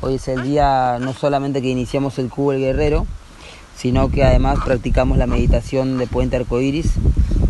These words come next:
Hoy nos sincronizamos con todos los quienes que quieran sincronizarse y hacer una meditación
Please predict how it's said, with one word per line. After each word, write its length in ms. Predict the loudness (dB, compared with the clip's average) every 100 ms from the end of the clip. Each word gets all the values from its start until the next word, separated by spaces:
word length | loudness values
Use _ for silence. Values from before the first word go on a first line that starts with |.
| 2
Hoy 120 | 2
nos 200 | 0 0
sincronizamos 840 | 0 2 2 2 4 4 4 2 2 2 2 0 -2 -2 0
con 800 | 4 6 6 4 2 4 4 2
todos 240 | 4 4 4
los 120 | 2
quienes 280 | -2 -2 0
que 140 | 2
quieran 280 | 2 2 2
sincronizarse 760 | 2 2 4 2 4 2 4 2
y 60 |
hacer 260 | 0 -2 -2
una 140 | 0
meditación 760 | 2 2 2 0 0 0 2 0